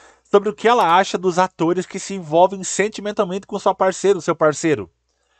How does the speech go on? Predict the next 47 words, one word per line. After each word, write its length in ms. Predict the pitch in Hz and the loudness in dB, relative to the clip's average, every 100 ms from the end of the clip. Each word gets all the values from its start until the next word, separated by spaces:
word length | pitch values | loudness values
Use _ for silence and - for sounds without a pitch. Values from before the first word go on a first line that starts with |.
| _ _ _ | _ _ _
Resumindo, 580 | 233 233 180 180 233 - _ _ | -4 -4 -4 -6 -6 -10 _ _
o 80 | 381 | -4
que 100 | 277 | -2
que 100 | 392 | 2
ela 140 | 277 208 | 2 4
acha 160 | 240 | 2
quando 160 | 226 233 | 0 -2
o 60 | |
William 280 | 214 202 220 | -2 0 -2
se 140 | 220 220 | -2 0
envolve 260 | 180 185 | 2 2
com 120 | 190 | 0
alguma 180 | 190 185 | 0 2
protagonista? 760 | 180 185 180 180 143 120 - - _ - _ _ | 0 -4 0 0 -2 -8 -10 -14 _ -20 _ _
E 80 | 143 | -2
Elizabeth 640 | 143 151 147 139 151 - 170 | 0 2 0 0 -2 -4 -14
fala. 600 | - 151 135 98 80 - _ _ _ | -2 2 2 2 -6 -20 _ _ _
E 160 | 147 156 | -2 2
há 80 | 190 | 4
um 140 | 262 | 2
clima 560 | - 180 175 240 214 160 | -6 -8 -4 -2 -2 -2
entre 260 | 151 147 | -2 -2
ela 280 | 135 165 160 | 2 2 2
e 40 | |
as 120 | 135 127 | 0 -4
amigas 320 | 123 123 117 | -6 -6 -2
delas, 200 | 139 151 | -2 0
lá 60 | |
do 100 | 220 | -2
programa 400 | 254 214 160 147 | -2 -2 0 -2
dela, 220 | 120 160 156 | 0 0 0
só 140 | 165 | -4
que 80 | 185 | -4
a 20 | |
Elizabeth, 300 | 170 156 165 | -2 -2 0
ela 160 | 190 190 | 0 -2
fala 360 | - 180 180 156 | 0 0 0 -4
bonito. 520 | 131 113 95 - - _ _ _ _ | -6 -10 -14 -16 -20 _ _ _ _
Só 160 | - | -14
que 100 | 117 | -10
ela 120 | 113 117 | -8 -8
não 100 | 143 | -8
faz 260 | - 120 | -8 -8
o 40 | 117 | -8
que 100 | 135 | -6
ela 100 | 151 | -6
fala. 320 | - 92 | -6 -8